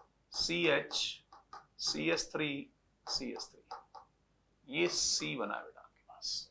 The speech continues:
देखो सी कौन सा है ऐसा, चेक करो, मिला कहीं? ये रहा,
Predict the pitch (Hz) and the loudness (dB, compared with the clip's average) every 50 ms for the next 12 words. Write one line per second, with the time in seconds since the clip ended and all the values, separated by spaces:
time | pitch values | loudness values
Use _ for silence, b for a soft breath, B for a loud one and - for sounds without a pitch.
0 | _ _ - - 143 143 156 139 - - 135 127 131 113 113 110 110 104 - - | _ _ 4 4 4 6 8 8 8 8 8 8 8 8 10 12 12 10 10 10
1 | - - - - - _ _ _ - - - 123 - 127 - - - - _ _ | 6 4 4 2 -8 _ _ _ 0 4 4 6 6 4 2 2 -2 -12 _ _
2 | _ _ _ _ _ _ _ _ - _ _ _ _ _ _ _ _ _ _ _ | _ _ _ _ _ _ _ _ -20 _ _ _ _ _ _ _ _ _ _ _
3 | _ _ _ _ _ _ _ _ _ - - - - _ _ _ _ _ _ _ | _ _ _ _ _ _ _ _ _ -20 -20 -20 -20 _ _ _ _ _ _ _
4 | _ _ _ _ _ _ _ _ _ _ _ _ _ _ _ _ _ _ _ _ | _ _ _ _ _ _ _ _ _ _ _ _ _ _ _ _ _ _ _ _
5 | _ _ - - - _ - - 107 120 147 165 165 190 208 214 - - _ _ | _ _ -20 -20 -20 _ -2 4 8 12 12 12 12 10 4 2 -6 -14 _ _
6 | _ _ _ _ _ _ _ _ _ _ _ _ _ _ _ _ _ _ _ _ | _ _ _ _ _ _ _ _ _ _ _ _ _ _ _ _ _ _ _ _
7 | _ _ _ _ _ _ _ _ _ _ _ _ _ _ _ - - 110 107 104 | _ _ _ _ _ _ _ _ _ _ _ _ _ _ _ 0 6 6 6 6
8 | 104 | 6